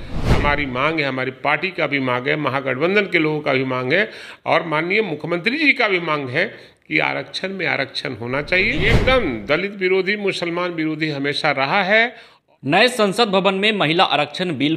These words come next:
Speaker 2: पेश किया जाता है। लालू प्रसाद यादव लंबे समय से इस बिल का विरोध कर रहे थे। उनके द्वारा यह भी बात कही गई थी कि हमारी लाश पर से यह बिल पास किया जाएगा। आज बिहार में महागठबंधन की सरकार है, सरकार में नीतीश कुमार भी हैं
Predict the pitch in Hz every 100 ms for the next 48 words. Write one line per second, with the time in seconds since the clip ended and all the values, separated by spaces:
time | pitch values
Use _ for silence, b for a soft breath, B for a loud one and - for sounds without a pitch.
0 | - 151 151 - 127 113 110 98 131 107
1 | 90 - _ _ _ - 117 170 220 220
2 | 214 190 190 180 202 156 165 185 180 165
3 | 160 185 139 120 139 156 143 127 143 143
4 | 160 139 147 151 180 214 - - _ _
5 | _ 160 156 196 160 147 156 170 139 131
6 | 156 135 139 127 139 143 135 135 139 175
7 | - - - 139 123 135 165 170 131 139
8 | 180 - 143 - 151 131 120 123 131 139
9 | B B _ - 160 - - 135 113 113
10 | 110 85 69 - _ _ _ _ 160 214
11 | 208 208 202 208 226 175 165 160 151 165
12 | 175 180 - 120 135 147 165 185 117 127
13 | 127 143 139 110 123 - 123 131 139 147
14 | 139 202 208